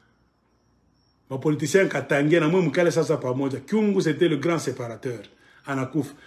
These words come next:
Mkale pamoja. Ile tabia yenu na séparation.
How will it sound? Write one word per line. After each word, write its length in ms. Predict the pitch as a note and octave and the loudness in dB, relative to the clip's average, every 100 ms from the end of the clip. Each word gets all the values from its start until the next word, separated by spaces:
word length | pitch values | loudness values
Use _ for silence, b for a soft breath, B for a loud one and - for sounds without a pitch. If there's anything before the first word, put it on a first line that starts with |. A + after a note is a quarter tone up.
| b | b
Mkale 400 | D#3 D3+ G#3 A3 | -4 0 2 4
pamoja. 500 | F#3+ C#3+ C#3 C#3 A#2+ - _ _ _ _ _ _ - | 2 0 0 0 -4 -10 _ _ _ _ _ _ -2
Ile 160 | A#3 C4 | 2 4
tabia 380 | G3 F3 A3+ | 4 6 6
yenu 160 | A3+ A3 | 8 6
na 100 | F#3 | 4
séparation. 720 | - D3+ D#3+ D#3 D#3 G3 C#3+ | 0 2 4 4 2 2 0